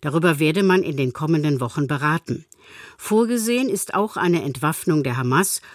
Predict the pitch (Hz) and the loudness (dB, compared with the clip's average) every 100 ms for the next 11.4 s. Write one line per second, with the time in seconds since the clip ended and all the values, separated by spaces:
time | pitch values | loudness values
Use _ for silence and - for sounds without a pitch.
0 | - - 190 202 - 165 180 185 226 - | -20 -4 -2 0 0 2 2 2 -4 -4
1 | 233 - 160 156 156 196 214 208 170 - | -4 -2 -2 -2 0 0 0 0 0 -2
2 | - 147 135 127 131 - 139 135 139 147 | -2 0 2 2 0 -4 -6 -4 -4 -2
3 | 156 180 156 123 - 127 - 135 170 _ | 0 0 0 -2 -6 -10 -12 -14 -16 _
4 | _ - - - - 180 190 190 170 139 | _ -20 -20 -20 -6 2 6 6 4 0
5 | 131 127 147 143 - 151 - 131 135 123 | 0 0 0 -2 -6 -6 -4 -4 -4 -6
6 | 165 156 196 220 - 202 196 208 - - | -2 -2 -2 -4 -4 -2 0 -2 -6 -14
7 | - - 180 220 208 226 - 160 - - | -20 -6 -4 -2 -4 -4 -4 -4 -4 -4
8 | 220 - 214 - 180 160 175 - - 160 | -6 -6 -10 -4 -2 -2 -2 -6 -6 -4
9 | 156 - - _ - 147 - 196 196 190 | -2 -4 -6 _ -6 -4 -2 -2 0 -2
10 | - - 147 147 214 165 120 - - 110 | -4 -6 -6 -2 0 0 -2 -6 -6 -8
11 | - 127 - | -10 -14 -16